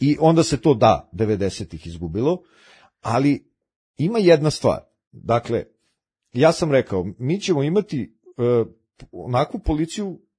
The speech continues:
kakvu budemo imali vlast. Sad, nažalost, ili na sreću, policija bi trebalo da uopšte, da je kao nije briga ko je na vlasti, jel? Nego da radi svoj posao.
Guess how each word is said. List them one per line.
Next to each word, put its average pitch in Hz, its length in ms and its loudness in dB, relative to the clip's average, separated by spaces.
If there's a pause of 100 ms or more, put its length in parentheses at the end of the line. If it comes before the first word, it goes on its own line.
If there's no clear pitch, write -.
(220)
kakvu 156 320 0
budemo 147 340 -2
imali 135 240 -2
vlast. - 500 -4 (1120)
Sad, 214 320 0 (320)
nažalost, 110 920 -2
ili 131 240 0
na 117 120 -4
sreću, - 460 -10 (800)
policija 160 520 2
bi 160 180 -2
trebalo 151 440 2
da 135 360 4 (300)
uopšte, 139 540 0 (560)
da 123 180 2
je 127 80 2
kao 143 240 4
nije 151 200 2
briga 127 320 4
ko 101 160 -4
je 87 60 -6
na 90 80 -8
vlasti, 87 440 -8
jel? 117 240 -2 (240)
Nego 104 200 -2
da 101 80 -4
radi 95 200 -2
svoj 98 220 -8
posao. 156 460 0